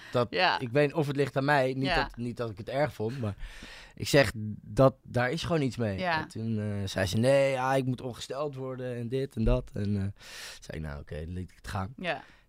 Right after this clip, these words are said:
Speaker 1: <laughs> Toen was ze echt niet te genieten die week
Speaker 2: <laughs>
Speaker 1: na, na kerst. Maar ja, het was ook, eh, januari en, eh,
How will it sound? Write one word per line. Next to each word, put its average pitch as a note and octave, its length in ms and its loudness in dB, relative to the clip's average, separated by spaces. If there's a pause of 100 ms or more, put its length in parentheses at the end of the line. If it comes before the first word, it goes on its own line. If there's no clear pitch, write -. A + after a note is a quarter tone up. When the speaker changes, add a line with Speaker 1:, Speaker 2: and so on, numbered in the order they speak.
(140)
Speaker 1:
<laughs> C#3 80 8 (640)
Toen G3 180 10 (600)
was G3 240 12
ze F3 120 12 (120)
echt - 340 12 (260)
niet G3+ 380 12
te G3 80 10
genieten E3 600 6
die F#3 220 12
week E3+ 300 12 (160)
Speaker 2:
<laughs> - 160 10
Speaker 1:
na, F#3 260 12 (340)
na E3 220 12
kerst. F3 280 10
Maar D#3 100 10
ja, D3+ 140 12
het D3 80 8
was E3 180 8
ook, F3 220 10
eh, D3+ 180 8
januari D3+ 720 8
en, C3+ 180 6
eh, C3 140 8